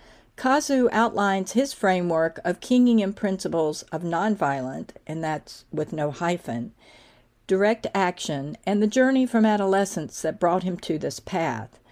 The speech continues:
along with the many mentors who guided him. Kazu discusses the individual and systemic work necessary to prepare for social change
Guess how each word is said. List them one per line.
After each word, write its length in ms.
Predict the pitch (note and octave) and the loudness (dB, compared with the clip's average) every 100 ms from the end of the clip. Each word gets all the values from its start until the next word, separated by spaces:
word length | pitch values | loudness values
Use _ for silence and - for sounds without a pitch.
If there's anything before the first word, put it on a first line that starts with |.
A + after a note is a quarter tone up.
| - - - | -20 -20 -4
along 380 | G3 G3+ A3 A3+ | -2 2 4 4
with 200 | G#3+ - | 2 0
the 80 | |
many 260 | F#3+ G#3+ A3+ | 2 6 6
mentors 640 | G#3 G3+ G3 D#3 C3 C3 - | 4 2 -2 -2 -2 -4 -6
who 80 | E3 | -6
guided 480 | D#3+ D#3 D#3 C#3 A2+ | -2 0 0 -2 -4
him. 320 | C3+ A2 G#2+ _ _ _ _ _ _ _ _ - | -6 -6 -8 _ _ _ _ _ _ _ _ -6
Kazu 400 | C4 C#4+ C#4+ B3+ | 0 0 0 2
discusses 680 | A#3+ - A#3 A3+ A3 G#3+ | 2 2 2 4 2 0
the 140 | - F#3+ | -2 -2
individual 880 | G3 G#3 F#3+ G#3+ A3+ B3 A#3 A3+ - | 0 0 4 4 4 4 4 2 0
and 180 | E3+ E3+ | -6 -6
systemic 560 | E3+ - F3+ G3 G#3 | -10 -4 -2 -2 -2
work 400 | C#3+ C#3+ B2 _ - - | 0 0 0 _ -20 -10
necessary 720 | D#3+ G3+ G#3 G3+ G3+ F#3 F3+ | -4 -2 -2 -2 2 2 2
to 120 | F#3 F3 | 0 -8
prepare 560 | - F3 F#3+ A#3 A3 | -6 -6 0 2 2
for 160 | G3+ D#3 | -2 -6
social 440 | - C#3+ C#3 B2+ | -4 -6 -6 -8
change 560 | - C#3+ B2 A#2 - | -8 -6 -6 -6 -12